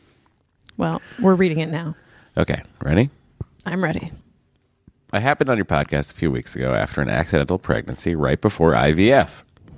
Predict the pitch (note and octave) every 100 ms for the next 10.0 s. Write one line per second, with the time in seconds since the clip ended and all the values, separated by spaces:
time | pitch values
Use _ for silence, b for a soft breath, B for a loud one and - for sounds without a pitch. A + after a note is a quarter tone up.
0 | - - E2+ - D#2+ E2+ E2+ D#2 C#2+ D2
1 | D2+ - - C#2 C#2+ D2+ D2 A#1+ C#2 D2+
2 | D#2 - - F2+ - F2 - G#2+ G#2 G#2
3 | G#2 - G#2 G2 - - - - - -
4 | - F2 E2+ E2 E2 D2+ D#2+ D2+ C2+ D2
5 | D2 C#2+ - C#2 - F2+ D#2+ - B B
6 | B B D#2 D#2+ E2+ - D2+ C2+ A#1+ C2+
7 | C2+ - F2 E2+ - D2 C#2 - D2+ -
8 | B B B - F2 G#2 C#2+ A#1+ - B1+
9 | C2 C2 A1+ C#2 C#2+ E2+ A#2+ - -